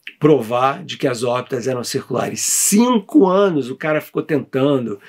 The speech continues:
fazia mil modificações, aproximações e tal, fracassou, fracassou,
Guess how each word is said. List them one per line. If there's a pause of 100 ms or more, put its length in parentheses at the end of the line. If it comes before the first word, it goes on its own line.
(240)
fazia
mil
modificações,
aproximações
e
tal,
fracassou,
fracassou,